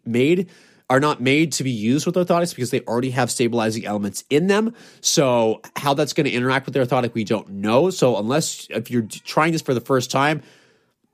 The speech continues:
typically try to get a neutral shoe with that or try to get something that has enough length and room to begin with. So those are just some of my thoughts, some of the things that I thought about with some of the shoes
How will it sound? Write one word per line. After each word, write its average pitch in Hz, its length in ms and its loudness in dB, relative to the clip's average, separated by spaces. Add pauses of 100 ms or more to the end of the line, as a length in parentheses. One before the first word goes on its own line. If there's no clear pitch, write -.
typically 175 320 2
try 156 160 0
to 143 80 0
get 127 120 2
a 120 40 -2
neutral 123 340 0
shoe - 180 0
with 123 140 0
that 127 220 2
or 110 80 0
try 113 160 -2
to 107 60 -2
get 101 100 -4
something 98 580 -4
that 101 140 -8
has 95 580 -6 (960)
enough 110 320 -2
length 98 360 -6
and 92 200 -8
room 92 280 -4 (360)
to - 120 -4
begin 92 280 0
with. - 280 -16 (220)
So 151 300 2
those 247 200 2
are 302 40 -4
just 277 140 0
some 254 100 4
of 233 40 -2
my 202 120 2
thoughts, 180 320 0
some 185 120 2
of 170 80 0
the - 60 -6
things 170 160 -2
that 156 60 0
I 147 80 2
thought 147 180 2
about 151 320 2
with 127 240 0
some 139 180 -4
of 139 60 -4
the 117 80 -4
shoes 131 520 -2